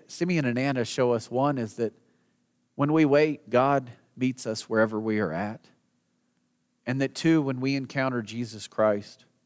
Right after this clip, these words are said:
the reaction and our action, it's not something that's set in stone. We can either be someone that takes it in and learns and grows, or we may be someone that shares and then learns and grows, or,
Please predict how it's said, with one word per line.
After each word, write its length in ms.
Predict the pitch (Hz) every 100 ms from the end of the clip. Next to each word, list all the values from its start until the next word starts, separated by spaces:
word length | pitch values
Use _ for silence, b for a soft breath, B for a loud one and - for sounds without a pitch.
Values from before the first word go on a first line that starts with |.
| _ _ _ _ -
the 80 | 131
reaction 640 | 131 131 170 - - 254 - _ _ _ _ _ _ _ -
and 120 | 135 143
our 260 | 151 190
action, 560 | 131 90 - - 87 98 _ _ _ _ _ _ _ _ _ _ _ _ _ _ _ _ _ -
it's 200 | 143 214
not 160 | 220
something 320 | - 190 170
that's 180 | 127 120
set 200 | - -
in 60 | 101
stone. 460 | - - - - - _ _ _ _ _ _ _ _ _ _ _ _ _ _ _ _ -
We 80 | 151
can 140 | 156
either 180 | 170 170
be 140 | 170
someone 340 | 160 175 170 165
that 160 | 131
takes 320 | - 151 156 -
it 100 | 143
in 220 | 151 160
and 160 | 127
learns 340 | 127 147 151 131
and 140 | 123
grows, 400 | 113 135 139 135
or 60 | 135
we 120 | 131
may 160 | 135 139
be 140 | 143
someone 360 | - 151 143 123
that 120 | 110
shares 480 | - 143 143 147 120
and 140 | 113
then 160 | 139 156
learns 280 | 147 143
and 120 | 147 135
grows, 400 | 147 147 143 123
or, 180 | 117